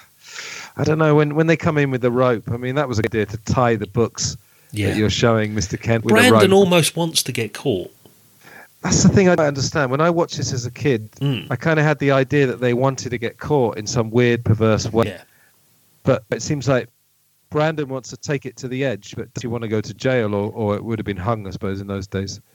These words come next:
Speaker 1: Did you think it was a bit telegraphed? I don't know. Could it have been a bit more subtle, perhaps? I don't know.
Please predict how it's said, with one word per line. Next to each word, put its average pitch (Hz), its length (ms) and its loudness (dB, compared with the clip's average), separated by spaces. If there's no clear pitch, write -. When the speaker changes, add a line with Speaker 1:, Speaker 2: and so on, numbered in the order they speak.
Speaker 1:
Did 156 120 -10
you 190 60 -4
think 208 160 -2
it 226 40 -2
was 180 120 -6
a 175 40 -8
bit 202 160 -4
telegraphed? 196 720 0
I 156 120 -6
don't 175 140 -8
know. 135 260 -4
Could 165 140 -4
it 165 60 -2
have 151 80 -8
been 165 140 0
a 160 40 0
bit 147 160 -2
more 147 120 -2
subtle, 156 440 -2
perhaps? 151 340 -4
I 147 60 -4
don't 139 160 -4
know. 127 220 0